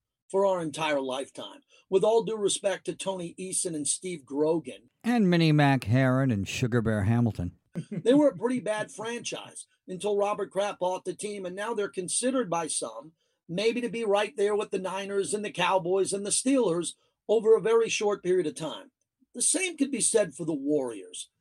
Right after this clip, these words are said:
Speaker 1: I was in that building, you know, fifteen years ago when they couldn't give away tickets, where they were coming to me on the radio saying, "J T, we wanna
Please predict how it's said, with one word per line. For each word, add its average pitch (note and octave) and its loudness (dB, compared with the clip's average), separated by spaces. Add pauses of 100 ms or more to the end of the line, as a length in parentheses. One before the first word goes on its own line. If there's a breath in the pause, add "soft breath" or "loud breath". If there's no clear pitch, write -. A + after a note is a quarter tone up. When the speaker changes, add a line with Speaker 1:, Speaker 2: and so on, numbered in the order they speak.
(180)
Speaker 1:
I C#4 4
was D4+ 4
in A#3 2
that G3 -2
building, C#3 -2 (340)
you G3+ -2
know, F#3 4
fifteen B3+ 0
years A3+ 2
ago D#3+ 4
when F3 -2
they F#3 0
couldn't A3 -4
give G3+ 4
away F#3 4
tickets, - -6
where E3+ -6
they G3+ 0
were G#3 0
coming B3 2
to G3+ -2
me A#3 0
on F#3+ -2
the F3 -6
radio D3+ -2 (360)
saying, G#3 2
"J A#3 4
T, A#3+ -2
we G#3 -6
wanna A#3+ -2